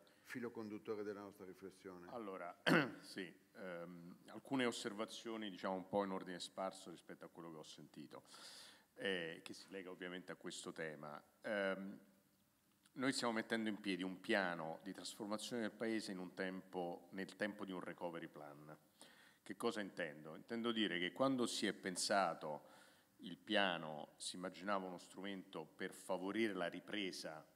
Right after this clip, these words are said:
Speaker 2: diciamo, nel breve periodo, quindi siamo nel duemilaventi, la pandemia, quindi smonta l'idea di, diciamo, della necessità di una forte ripresa, in realtà la ripresa avviene nel duemilaventuno senza una lira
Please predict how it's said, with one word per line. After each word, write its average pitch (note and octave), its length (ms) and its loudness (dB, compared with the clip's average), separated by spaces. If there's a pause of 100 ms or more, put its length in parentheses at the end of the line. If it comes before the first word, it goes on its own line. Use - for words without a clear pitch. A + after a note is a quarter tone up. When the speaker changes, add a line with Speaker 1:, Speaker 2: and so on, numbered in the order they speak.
(160)
Speaker 2:
diciamo, F2+ 320 -6
nel E2 140 -8
breve E2+ 280 -4
periodo, F2+ 720 -2 (540)
quindi D2 240 -8
siamo G2 360 2
nel F#2 240 -2
duemilaventi, F2+ 760 0
la D#2 120 -6
pandemia, F2 580 -4
quindi D#2 340 -10 (600)
smonta G#2 640 -2
l'idea F2+ 340 0
di, F2 200 -4 (100)
diciamo, F2 280 -6
della E2 220 -6
necessità F#2+ 320 -2
di G2+ 80 2
una F2+ 80 0
forte G2 260 -6
ripresa, G2+ 340 -4
in F2+ 40 -6
realtà F#2 240 -2
la G2 80 -4
ripresa F#2 380 -4
avviene F#2+ 260 -4
nel F2 100 -6
duemilaventuno F#2+ 680 -6
senza G2+ 360 -8
una F#2 120 -4
lira E2+ 340 -4